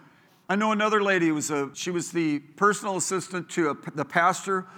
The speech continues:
of the largest church of their denomination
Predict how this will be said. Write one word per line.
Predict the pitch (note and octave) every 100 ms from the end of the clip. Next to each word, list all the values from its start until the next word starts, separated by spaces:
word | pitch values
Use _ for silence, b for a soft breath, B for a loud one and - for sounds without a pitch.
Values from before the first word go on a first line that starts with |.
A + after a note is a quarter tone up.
| B
of | E3+ E3
the | C#3+
largest | C3 C3 D#3 A3 A3 A3+ -
church | - G#3 F3 D3+ - b b -
of | D#3 B2
their | E3 G3
denomination | F#3 F#3+ G3 F#3 F#3 F#3 D#3 C#3